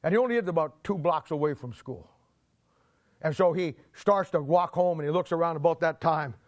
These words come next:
The bully comes around the corner out of the school and sees him.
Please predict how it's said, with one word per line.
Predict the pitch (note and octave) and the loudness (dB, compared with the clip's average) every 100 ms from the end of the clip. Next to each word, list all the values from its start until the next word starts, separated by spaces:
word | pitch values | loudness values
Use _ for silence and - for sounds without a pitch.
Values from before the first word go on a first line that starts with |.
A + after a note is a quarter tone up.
| _ _ D3 | _ _ -6
The | D3+ | -2
bully | E3 E3 B2 - - | 0 0 -4 -10 -6
comes | D#3 D3 | -4 -2
around | D3+ C#3+ | -4 -6
the | A2 | -6
corner | D#3+ D3 C3 | -4 -2 -2
out | C3+ | -6
of | A#2 | -6
the | G2+ | -12
school | - C3+ E2+ - _ - | -10 -10 -10 -20 _ -16
and | A#2 | -12
sees | - D3 | -8 -8
him. | - | -8